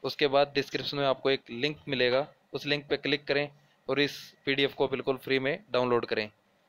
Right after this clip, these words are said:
तो चलिए दोस्तों, शुरू करते हैं आज के वीडियो। दोस्तों, यदि आपने अभी तक चैनल को सब्सक्राइब नहीं किया है तो चैनल को सब्सक्राइब करें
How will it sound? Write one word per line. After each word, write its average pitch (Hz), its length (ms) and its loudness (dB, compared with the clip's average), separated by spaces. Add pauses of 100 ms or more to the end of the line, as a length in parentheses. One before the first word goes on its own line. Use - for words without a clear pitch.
(680)
तो 131 60 0
चलिए 156 240 2
दोस्तों, 147 300 2
शुरू 143 160 0
करते 143 260 -2
हैं 151 140 0
आज 131 240 0
के 143 140 0
वीडियो। 131 420 -2 (540)
दोस्तों, 151 320 4
यदि 147 240 4
आपने 147 280 4
अभी 131 220 -2
तक 147 180 0
चैनल 147 260 -2
को 143 100 0
सब्सक्राइब 139 480 0
नहीं 139 120 -2
किया 127 160 2
है 135 60 4
तो 135 120 -2
चैनल 139 280 -2
को 139 120 -2
सब्सक्राइब 135 500 0
करें 151 260 0